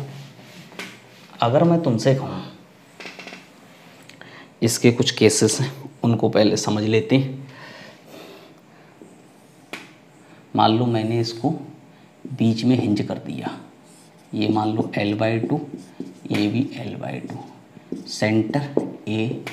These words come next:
B, वीए minus वीबी बताओ, यहीं पे कर लेना है, वीए minus वीबी बताओ। जब भी वीए minus V पूछा जाए तो shortcut मत मारना,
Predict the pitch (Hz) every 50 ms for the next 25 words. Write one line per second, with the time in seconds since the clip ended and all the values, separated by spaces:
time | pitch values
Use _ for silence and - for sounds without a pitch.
0 | - - - 120 - - - - - - - - - - - - - - - -
1 | - - 113 110 113 123 127 135 135 - 135 131 135 135 127 120 110 113 120 120
2 | 120 120 - - 110 107 110 107 107 113 113 - - 104 - - - - - -
3 | - - - - - - - - - - _ - - - - - - - - -
4 | - - - - - - - - - - - - 202 185 175 120 110 113 107 104
5 | - 98 95 - 135 - - 95 95 - - - - - - - - - - -
6 | - - - - - - - - - - - 104 107 110 110 113 110 110 120 127
7 | 117 107 98 101 104 123 135 131 - - 104 104 104 101 117 143 151 - - -
8 | - - - - - - - - - - - - - - - - - - - -
9 | - - - - - - - - 123 151 156 165 196 202 165 135 151 170 175 185
10 | 180 175 165 156 165 156 135 127 127 131 131 123 - 110 107 107 - 107 110 107
11 | 101 - - 151 151 131 - - - - - - 135 139 - - 165 - 127 117
12 | 110 - 107 101 92 - 110 117